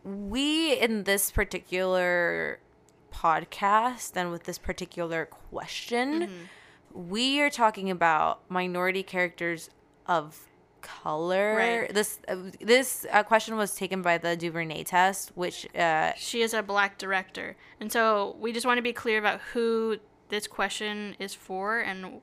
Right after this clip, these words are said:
Speaker 2: you know, where it's coming from, because we're talking about background characters for white plot lines. So when we were talking about that movie, um, we wanna show, I guess, the intersection of,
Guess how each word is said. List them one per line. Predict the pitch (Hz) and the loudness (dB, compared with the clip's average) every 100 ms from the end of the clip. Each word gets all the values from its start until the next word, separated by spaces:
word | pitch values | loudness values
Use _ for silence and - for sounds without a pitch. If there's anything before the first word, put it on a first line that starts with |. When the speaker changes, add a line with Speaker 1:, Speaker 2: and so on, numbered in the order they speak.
| - | -14
Speaker 2:
you | 208 | -10
know, | 196 190 | -6 -4
where | 196 | -4
it's | 196 - | -4 -6
coming | 196 202 | -8 -6
from, | 220 214 | -6 -6
because | 208 196 190 | -4 -6 -6
we're | |
talking | 190 190 196 196 | -4 -4 -4 -4
about | 185 - - - - - | -4 -6 -10 -20 -16 4
background | 240 247 254 247 | 6 6 4 4
characters | 247 220 220 214 208 - - - | 0 0 0 -2 -4 -10 -20 -18
for | - 220 214 214 | -8 0 2 4
white | 196 196 190 180 - _ | 2 2 2 0 -8 _
plot | - 196 - | -4 0 0
lines. | 180 180 190 - - - | -2 -8 -10 -18 -20 -8
So | - | -2
when | 226 | 4
we | |
were | 247 | 4
talking | 254 247 254 | 6 2 2
about | 240 233 | 2 2
that | 202 | -2
movie, | 208 208 226 233 - - - - _ - | -4 -6 -6 -8 -12 -20 -20 -20 _ -2
um, | 208 202 196 190 185 170 214 - _ - - _ - | 2 4 4 0 -8 -12 -16 -20 _ -20 -20 _ -8
we | 220 | -2
wanna | 226 220 226 226 220 214 208 190 190 - | 2 2 4 6 6 6 4 2 -2 -10
show, | - - 226 220 220 220 220 220 | -8 0 2 4 2 2 2 2
I | 196 | 0
guess, | 214 208 | 0 -2
the | 220 | -6
intersection | 190 226 226 220 208 220 202 | -4 -2 -2 -2 -2 -4 -4
of, | 190 | -4